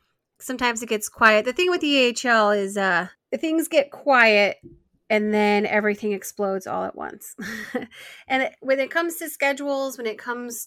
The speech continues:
to free agency signings, a lot of it stems around what will be happening with the N H L. So you will see a lot of news come out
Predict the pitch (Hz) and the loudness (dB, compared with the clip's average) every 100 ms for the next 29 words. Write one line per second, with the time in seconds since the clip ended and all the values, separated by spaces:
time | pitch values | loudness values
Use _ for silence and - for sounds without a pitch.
0 | - 240 226 220 214 233 220 220 214 220 | -12 -10 -6 -6 -8 -6 -4 -6 -8 -12
1 | 214 208 208 208 214 214 214 220 214 208 | -6 -4 -4 -6 -2 2 2 0 -2 -2
2 | - _ _ _ - - 214 214 208 196 | -2 _ _ _ -14 -2 -2 -2 -2 0
3 | 190 190 190 185 196 - 208 190 196 190 | 0 0 -2 -4 -6 -8 -8 -8 -8 -4
4 | 190 190 190 180 175 170 170 _ _ _ | -6 -6 -8 -8 -8 -10 -12 _ _ _
5 | _ _ _ _ _ _ _ _ _ - | _ _ _ _ _ _ _ _ _ -8
6 | 214 - 226 226 214 196 165 - 190 180 | -8 -4 -2 0 0 -2 -4 -4 -4 -4
7 | _ _ _ - 262 269 320 294 285 269 | _ _ _ -10 -6 -6 -4 -4 0 0
8 | 359 294 247 233 233 226 - 240 220 190 | 0 -6 -6 -4 -2 -4 -8 -8 -4 0
9 | 202 196 - - | 0 -2 -6 -20